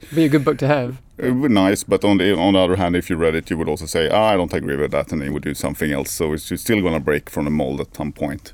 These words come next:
Speaker 1: Exactly. Um, so I kinda wanted to start at what I, I think is the biggest either misconception or s-,
Speaker 2: Mm.
Speaker 1: part of the information that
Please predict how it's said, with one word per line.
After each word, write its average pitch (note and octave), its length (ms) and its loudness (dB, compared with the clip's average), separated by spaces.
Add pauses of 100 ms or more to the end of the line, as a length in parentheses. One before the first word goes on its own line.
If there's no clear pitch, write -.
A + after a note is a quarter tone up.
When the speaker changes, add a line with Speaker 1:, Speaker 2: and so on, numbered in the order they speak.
(100)
Speaker 1:
Exactly. C3+ 640 -6
Um, D#3+ 380 2 (260)
so A3+ 240 4 (320)
I A3+ 140 6
kinda C#4+ 260 2
wanted C#4+ 160 4
to G#3+ 80 -6
start E3 560 2
at - 420 0 (680)
what D#3 320 4 (160)
I, D#3 140 2
I - 20 2
think E3+ 180 2
is C3+ 80 0 (640)
the D#3+ 80 -4
biggest F3+ 420 4
either E3 200 2
misconception G3 680 2
or D#3 100 2
s-, - 120 -2
Speaker 2:
Mm. G2 80 -4
Speaker 1:
part F#3+ 180 0
of F#3 60 0
the F3+ 120 2
information D3+ 520 0
that C#3 160 -4